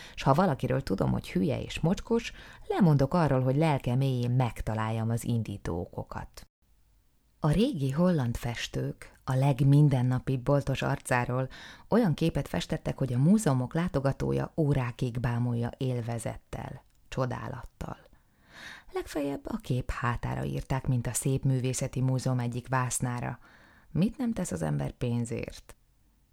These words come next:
A regényíró, pláne ha franciának születik,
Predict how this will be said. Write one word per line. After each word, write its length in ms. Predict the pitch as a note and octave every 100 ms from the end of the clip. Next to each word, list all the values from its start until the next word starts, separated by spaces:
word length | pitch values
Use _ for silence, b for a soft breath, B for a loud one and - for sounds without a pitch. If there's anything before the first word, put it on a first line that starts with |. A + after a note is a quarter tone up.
| _ _ B B B
A 160 | B D3
regényíró, 800 | C3+ A#2+ C3+ B2+ B2+ B2+ C3+ D3
pláne 380 | - D#3 C3 A#2+
ha 100 | A#2+
franciának 640 | - F#3 G#3 D3+ B2+ B2+
születik, 540 | - B2 A#2+ C3 B2